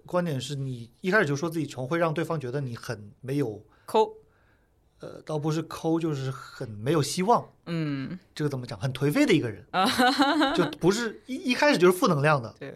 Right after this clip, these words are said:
Speaker 1: 他就不想跟你继续下去了。
Speaker 2: 啊。
Speaker 1: 而且也有对方，就配对的对方直接跟我讲过这个观点，就是说你穷可以，你不要说出来。嗯。
Speaker 2: 或者你可以乐观一点的穷。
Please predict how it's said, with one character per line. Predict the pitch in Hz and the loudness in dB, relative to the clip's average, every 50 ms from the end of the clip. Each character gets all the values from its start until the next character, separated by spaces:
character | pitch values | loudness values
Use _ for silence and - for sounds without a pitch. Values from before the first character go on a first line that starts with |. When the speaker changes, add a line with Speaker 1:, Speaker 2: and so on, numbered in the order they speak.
| - | -12
Speaker 1:
他 | - - 185 | -2 -2 0
就 | 202 214 | 0 0
不 | 208 | 0
想 | 196 165 139 | 0 0 2
跟 | 160 185 | 2 -2
你 | 156 | -2
继 | 127 147 151 | -2 -2 -2
续 | 143 175 151 | -2 0 0
下 | 143 135 | 0 -2
去 | 135 135 127 | -2 -4 -6
了。 | 113 | -8
Speaker 2:
啊。 | 110 - _ _ _ _ _ - - - - _ - | -8 -12 _ _ _ _ _ -20 -20 -20 -20 _ 0
Speaker 1:
而 | - 185 202 | 2 2 4
且 | - 226 | 4 2
也 | 180 147 160 190 | 2 6 6 6
有 | 247 240 180 139 117 120 - _ _ _ _ _ _ _ _ _ _ _ - | 6 6 4 4 2 -2 -10 _ _ _ _ _ _ _ _ _ _ _ 2
对 | - 220 185 147 | 6 6 6 6
方， | - 175 170 175 175 170 | 6 4 4 4 4 2
就 | 170 165 160 - - _ - | 0 0 -2 -4 -14 _ -12
配 | - - 208 175 | 0 4 4 6
对 | 156 196 185 | 8 8 6
的 | 151 147 | 6 6
对 | 147 170 160 | 2 2 0
方 | 147 - 147 147 147 143 - - - - _ _ | 2 2 0 0 0 -4 -8 -20 -20 -20 _ _
直 | - 139 135 | -4 -4 2
接 | 151 202 190 | 4 4 4
跟 | 220 220 | 4 4
我 | 190 190 185 | 4 4 2
讲 | - 139 110 104 104 | 2 0 -4 -4 -2
过 | 131 139 | -2 -2
这 | 131 131 | 0 -2
个 | 120 120 | -4 -4
观 | 127 120 120 | -4 -6 -4
点， | 123 123 104 92 - - - - - - - _ - | -6 -8 -10 -12 -16 -20 -20 -20 -20 -20 -20 _ 0
就 | 185 165 | 2 2
是 | 160 143 | 2 2
说 | 143 151 151 151 | 4 2 2 4
你 | 147 139 135 | 2 0 -4
穷 | 131 - 139 147 143 | -4 -4 -4 -4 -2
可 | - 156 | -2 -2
以， | 139 | -4
你 | 120 110 | -4 -6
不 | 101 | -6
要 | 123 123 | -6 -6
说 | 113 - - 135 135 | -6 -6 -6 -6 -6
出 | 131 - 127 | -4 -6 -10
来。 | - - _ _ _ _ _ _ _ _ _ _ _ _ _ _ _ _ _ _ _ _ - | -12 -14 _ _ _ _ _ _ _ _ _ _ _ _ _ _ _ _ _ _ _ _ -16
嗯。 | - 180 180 | -12 -10 -6
Speaker 2:
或 | 151 302 285 | -2 0 2
者 | 247 247 226 | 2 2 2
你 | 202 175 160 | 2 0 -2
可 | - 233 | -2 0
以 | 220 208 190 180 | 2 2 2 0
乐 | 214 285 381 349 - | 2 4 4 4 6
观 | - 208 196 190 | 6 4 2 2
一 | 185 | 2
点 | 170 151 - | -2 -4 -6
的 | - - | -8 -10
穷。 | - - - - - 180 | -14 -12 -12 -12 -12 -12